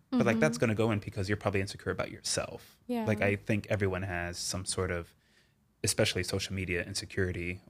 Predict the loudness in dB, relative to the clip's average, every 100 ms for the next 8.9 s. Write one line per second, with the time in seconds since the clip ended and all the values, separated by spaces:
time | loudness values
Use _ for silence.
0 | -6 -4 -2 -2 -2 -4 -6 -14 _ _
1 | -2 -2 2 0 0 0 -2 -2 -2 -2
2 | -4 -10 -6 -2 0 0 0 0 -4 -8
3 | -12 _ _ -20 _ _ -6 -2 2 2
4 | 4 2 2 -2 -2 -4 -2 -2 -2 -4
5 | -4 -2 0 2 2 2 2 2 2 2
6 | 2 0 -4 -4 -6 -6 -8 -8 -8 -4
7 | 2 2 4 4 2 0 -4 -6 -8 -8
8 | -6 -6 -8 -2 0 0 -2 -6 -6